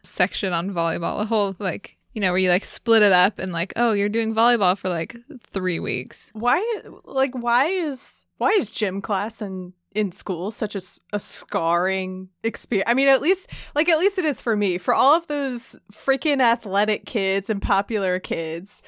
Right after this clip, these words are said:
Speaker 2: that just don't care, and for them, gym is a fun time, just could not relate at all. Just
Speaker 1: Everything about it is bad.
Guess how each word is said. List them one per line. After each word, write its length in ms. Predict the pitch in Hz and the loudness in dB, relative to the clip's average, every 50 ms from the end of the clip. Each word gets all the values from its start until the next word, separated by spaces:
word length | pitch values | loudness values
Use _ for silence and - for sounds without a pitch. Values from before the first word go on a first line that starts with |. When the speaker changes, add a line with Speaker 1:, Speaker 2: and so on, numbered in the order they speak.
| _ | _
Speaker 2:
that 500 | _ 220 202 180 180 185 185 165 - - | _ 2 2 4 2 0 0 -2 -6 -10
just 500 | 190 - - 208 208 - - - - - | -10 -2 -2 -2 0 0 -4 -4 -4 -8
don't 300 | 202 - 233 220 220 196 | -2 0 2 2 2 0
care, 380 | 208 - 240 202 208 202 190 180 | -4 -4 -2 0 2 2 2 2
and 100 | 180 180 | 0 -2
for 120 | - - 214 | -2 -4 -2
them, 220 | 208 202 196 208 196 | 0 0 0 0 -2
gym 320 | - 208 196 196 208 208 | 0 0 0 2 2 0
is 100 | 196 190 | 0 0
a 60 | 202 | -2
fun 380 | - - - 208 190 190 185 185 | -6 -4 -2 -2 -2 -2 -4 -6
time, 280 | - 214 185 - - | -4 -4 -4 -4 -6
just 300 | 208 - 247 233 - - | -6 -6 -6 -6 -6 -8
could 260 | - - - 320 302 254 | -10 -4 -2 -2 -2 2
not 240 | 254 233 214 - | 2 2 2 2
relate 400 | - 180 175 160 156 151 147 139 - - | 0 -4 -4 -4 -6 -6 -6 -6 -8 -2
at 240 | - 202 190 - - | 0 2 2 2 0
all. 400 | - 160 139 - - - 214 208 - | -2 -4 -4 -4 -4 -6 -8 -10 -12
Just 580 | - - 220 202 196 190 - - - - - - | -6 -4 -2 -2 0 0 0 0 0 -2 -2 -4
Speaker 1:
Everything 460 | - 269 277 349 392 381 - 403 427 415 | -6 -2 2 2 4 4 4 2 0 0
about 240 | 339 - 277 302 339 | 0 2 2 2 2
it 100 | 349 - | 2 0
is 140 | 294 285 254 | 0 -2 -4
bad. 600 | 220 - 240 226 233 277 277 254 214 202 202 202 | -4 -2 -2 -2 -2 -2 -2 -2 -2 -2 -4 -6